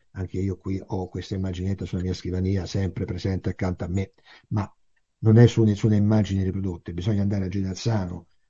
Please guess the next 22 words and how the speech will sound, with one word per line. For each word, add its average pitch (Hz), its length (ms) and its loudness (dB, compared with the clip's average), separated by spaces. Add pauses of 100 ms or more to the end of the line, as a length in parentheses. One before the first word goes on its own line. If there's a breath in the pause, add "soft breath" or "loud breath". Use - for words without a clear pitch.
(100)
e - 280 -6
naturalmente 101 880 -2
vedere, 104 720 4 (640)
vedere 104 680 0
la, 90 600 -6
l'immagine. 98 800 -4 (840)
Chi 156 220 0
prega 95 500 2
e 92 100 -6
chiede 110 240 0
una 95 140 -2
grazia, 95 720 -6 (420)
o - 100 -14
comunque 104 380 -4
prega 101 460 0
que-, - 300 -10
quello 98 160 -4
che 85 240 -10
è, 107 120 -10 (760)
dopo 131 220 0
un 139 160 -2
po' 82 280 -10